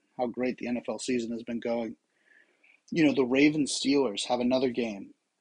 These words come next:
where the Ravens score six points, they're one point behind, choose to go for the one or the two points. They could have sent it to overtime. They went for two, threw the ball. Andrews was, you know, it was inches away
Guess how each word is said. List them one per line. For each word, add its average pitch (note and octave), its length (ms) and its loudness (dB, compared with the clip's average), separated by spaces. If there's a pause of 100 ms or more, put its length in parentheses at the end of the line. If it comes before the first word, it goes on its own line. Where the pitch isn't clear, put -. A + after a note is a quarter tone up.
(400)
where A2 400 0 (400)
the C3 100 2
Ravens C3+ 800 2
score D3 640 4 (120)
six - 340 -2
points, C#3 420 0
they're B2+ 140 0
one D3 280 4
point D#3+ 260 -2
behind, C3 640 -4
choose F3 300 2
to D#3 80 -6
go D#3 120 4
for D3 120 -6
the C#3+ 60 4
one D3 180 4
or C#3+ 40 2
the C3+ 100 -4
two C#3+ 180 -2
points. A#2+ 300 -8
They C#3 120 4
could - 180 0
have F#3+ 100 2
sent F#3 240 -2
it F3+ 100 -2
to - 60 -12
overtime. F3+ 600 0 (560)
They C#3+ 120 6
went D3 240 4
for D#3 120 -4
two, D3 400 0 (560)
threw E3 260 4
the F3 80 2
ball. D3+ 500 6 (840)
Andrews D#3 560 4
was, C3+ 420 2 (280)
you E3 180 2
know, C3+ 200 4
it E3+ 120 4
was E3 220 0 (260)
inches G3 440 4
away C#3 420 6